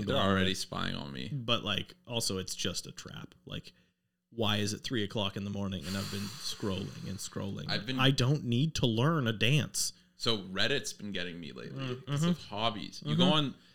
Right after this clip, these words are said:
Speaker 2: i-, if you pick a hobby and you go on the Reddit,
Speaker 1: Oh,
Speaker 2: you can
Speaker 1: yeah.
Speaker 2: s-,
Speaker 1: It's
Speaker 2: scroll
Speaker 1: deep.
Speaker 2: there for hours and hours.
Speaker 1: Discord too, to an extent,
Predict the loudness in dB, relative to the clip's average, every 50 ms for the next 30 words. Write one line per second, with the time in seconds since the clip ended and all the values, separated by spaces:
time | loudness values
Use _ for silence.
0 | _ _ -4 -2 -2 0 -2 -4 -4 -4 -6 -6 -4 -6 -6 -6 -6 -6 -2 -2
1 | 0 0 -2 -2 -2 -2 -2 -2 -2 -2 0 0 0 0 -2 -2 -2 0 0 0
2 | -2 -4 -8 _ _ _ -2 0 0 0 2 2 0 0 0 -2 -4 -8 -8 -6
3 | -4 -4 -4 -2 0 0 0 0 -2 -4 -8 -12 -12 -14 -14 -16 -18 -20 _ -6
4 | -2 2 2 4 2 2 0 -4 -8 -10 -12 -12 -10 -8 -4 -2 0 0 2 2
5 | 0 0 0 2 2 2 2 2 0 0 0 0 0 -2 -2 -4